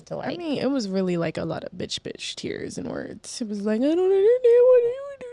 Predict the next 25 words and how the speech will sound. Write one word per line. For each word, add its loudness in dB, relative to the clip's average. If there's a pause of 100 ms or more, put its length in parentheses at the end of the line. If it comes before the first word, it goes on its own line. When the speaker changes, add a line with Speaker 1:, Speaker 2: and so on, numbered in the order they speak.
(200)
Speaker 2:
to -6
me." -2
None 4
of 4
it 4
was 2
mean. 2
It 2
was 2
just 2
me 4
being 0
sad. 2 (320)
'Cause 4
the 6
real 4
thoughts, 2 (160)
<laughs> 4
I 6
couldn't 2
write 2
them 4
down. 0
Speaker 1:
That's -18
true. -8